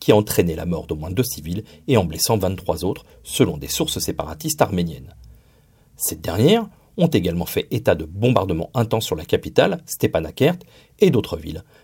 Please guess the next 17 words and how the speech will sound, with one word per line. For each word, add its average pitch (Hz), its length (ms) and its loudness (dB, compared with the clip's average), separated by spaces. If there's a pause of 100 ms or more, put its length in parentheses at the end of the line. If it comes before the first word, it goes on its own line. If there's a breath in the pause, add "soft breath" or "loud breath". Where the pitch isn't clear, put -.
(120)
qualifiant 139 400 2
l'offensive 92 500 -2
de 76 100 -10
Bakou 76 440 -8
de, 87 340 -4
je - 140 -12
cite, « - 380 -6
vaste 90 360 -2
opération 78 440 -4
militaire ». 78 420 -6 (1500 soft breath)
De - 60 -10
son - 160 -4
côté, 170 280 2
l'Azerbaïdjan 92 800 0
justifie 135 400 -4
cette - 180 -4
offensive 156 480 0